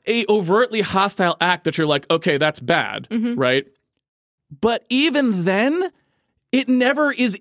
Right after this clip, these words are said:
Speaker 1: inter-, intra-species. So you see the humans, they're highly functional, extremely well-organized. They don't infight. They have a completely functional society. They have technology. They are able to defend themselves.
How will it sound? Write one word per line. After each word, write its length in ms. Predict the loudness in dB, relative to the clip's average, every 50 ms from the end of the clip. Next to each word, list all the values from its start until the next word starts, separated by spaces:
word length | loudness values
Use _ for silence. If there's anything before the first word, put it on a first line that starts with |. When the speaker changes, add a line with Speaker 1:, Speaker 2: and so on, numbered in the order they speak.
| -2
Speaker 1:
inter-, 560 | 0 0 0 0 0 0 0 2 2 2 0 -2 -4 -14 _ _ 0
intra-species. 1120 | 0 0 0 0 0 0 2 2 0 0 -2 -2 0 0 0 0 -2 -4 -4 -4 -8 -16 _ _ _ _ _ _ _ _ _ -4
So 120 | -2 0
you 160 | 0 2 0
see 240 | -2 0 0 0 0
the 80 | 0 -2
humans, 560 | -2 0 0 2 2 2 0 0 -2 -6 _ -4
they're 180 | -2 0 0 0
highly 480 | -2 -4 -2 0 0 0 0 0 -2 -2
functional, 600 | 0 -2 -2 -2 -2 -2 -2 -2 -2 -2 -4 _
extremely 960 | -4 -4 -4 -4 -6 -4 -2 0 2 2 2 2 2 2 2 2 0 0 -2 -4
well-organized. 1080 | -6 -2 0 0 2 2 2 0 0 0 0 0 0 0 0 0 0 -2 -4 -6 -10 -16 _ -4
They 160 | -2 -2 -2
don't 380 | 0 0 0 0 0 0 -2
infight. 580 | -2 -2 -2 -2 -2 -2 -2 0 0 0 -4 -6 -12 _ _ _ _
They 120 | -4 -2 0
have 180 | 0 0 0
a 60 | -2
completely 500 | -2 -4 -4 -4 -2 -2 -2 -2 0 -2
functional 380 | -4 -2 -2 -4 -4 -4 -6 -8
society. 580 | -6 -6 -4 -2 -2 0 0 0 -2 -2 -4 -6 -10 -8 -4
They 120 | -4 -2
have 280 | 0 0 0 0 0 -2
technology. 800 | -2 -4 -4 -2 -2 0 0 0 -2 -2 -2 0 0 0 -2 -4 _ -20 -20 _ _ -2
They 240 | 0 0 0 0 0
are 140 | 0 0 0 0
able 260 | 0 0 0 -2 -2
to 100 | -2 -2
defend 320 | -4 -2 -2 -2 -2 0 -2
themselves. 560 | -2 -4 -2 -2 -2 0 0 -2 -4 -6